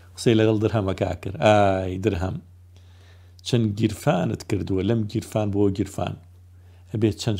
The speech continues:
شارێک کردبێ، بە چەند گوندێک کردبێ، لەم گوند بۆ گوند، لەم دەست بۆ دەست، لەم شار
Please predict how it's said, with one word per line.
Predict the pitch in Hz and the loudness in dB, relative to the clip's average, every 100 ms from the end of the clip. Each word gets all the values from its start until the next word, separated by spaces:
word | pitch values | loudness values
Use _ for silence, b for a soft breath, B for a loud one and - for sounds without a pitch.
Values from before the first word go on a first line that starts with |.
| - | -2
شارێک | 127 117 101 92 - | 2 4 2 -2 -4
کردبێ، | 92 92 92 | -4 -4 -6
بە | 92 | -6
چەند | - 104 104 | -6 -4 2
گوندێک | 127 104 104 - | 2 2 -4 -6
کردبێ، | 95 95 92 101 107 | -8 -6 -8 -6 -4
لەم | 104 104 | -4 -2
گوند | 107 98 | -2 0
بۆ | 107 107 101 | 2 2 0
گوند، | 104 90 - - b b b b | -4 -6 -16 -20 b b b b
لەم | 101 101 | -2 2
دەست | 104 95 107 | 0 2 2
بۆ | 107 104 | 2 4
دەست، | 95 - - - b b b 107 | 2 0 -10 -20 b b b 0
لەم | 104 - | 0 0
شار | 107 | -2